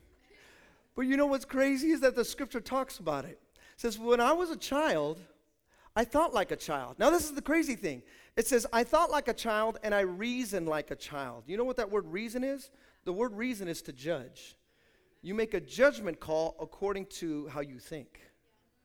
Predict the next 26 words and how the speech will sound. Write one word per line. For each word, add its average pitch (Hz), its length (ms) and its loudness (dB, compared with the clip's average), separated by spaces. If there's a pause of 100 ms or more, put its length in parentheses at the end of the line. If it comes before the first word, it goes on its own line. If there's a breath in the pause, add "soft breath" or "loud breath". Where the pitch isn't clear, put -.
(380 soft breath)
And 269 140 6
for 262 140 0
some 440 320 6
of 392 120 6
us, 247 180 10
if 220 100 -2
we're 320 180 6
honest, 302 680 4 (300 soft breath)
we're 247 180 0
still 320 560 4
judging 196 800 2
like 185 300 -4
we're 185 300 0 (140)
children. 131 680 -12 (1500)
You 220 140 -4
may 254 140 4
not 208 240 2
think 339 180 4
so. 160 420 0 (220 soft breath)
"Well, 208 260 6 (300 loud breath)
who 311 220 12
does 359 120 8
she 339 200 6
think 302 200 6
she 302 240 2
is 233 300 8